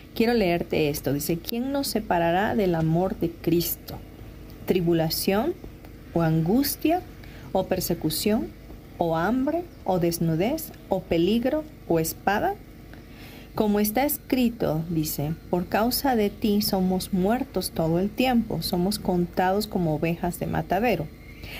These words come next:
Antes, en todas estas cosas somos más que vencedores por medio de aquel que nos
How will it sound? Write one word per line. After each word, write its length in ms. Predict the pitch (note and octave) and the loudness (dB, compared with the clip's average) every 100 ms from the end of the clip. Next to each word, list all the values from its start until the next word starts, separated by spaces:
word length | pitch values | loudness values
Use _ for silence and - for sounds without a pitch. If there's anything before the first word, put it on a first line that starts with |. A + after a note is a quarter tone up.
| - - | -12 -2
Antes, 600 | B3 D4 D4 G#3+ G#3+ - | 0 0 2 0 0 0
en 200 | G3 G3 | 0 0
todas 440 | - C4 F4+ E4+ | 0 2 2 2
estas 380 | C4+ - B3 A#3+ | 0 0 0 -2
cosas 420 | - F#3 F3+ F3 | 0 0 2 -2
somos 400 | - F3 E3+ E3+ | 0 2 2 2
más 300 | F3 G3+ C4 | 2 2 0
que 140 | - A#3 | 0 2
vencedores 680 | A3 A3+ G3 E3+ D#3+ E3+ | 4 2 2 2 2 0
por 240 | - D#3+ D#3 | 0 -2 2
medio 300 | E3+ F#3 G3 | 2 2 4
de 100 | E3 | 2
aquel 540 | D#3+ - F#3 G#3+ G#3+ - | 0 2 2 4 0 0
que 140 | G3 | 2
nos 360 | F3+ E3+ - | 4 2 0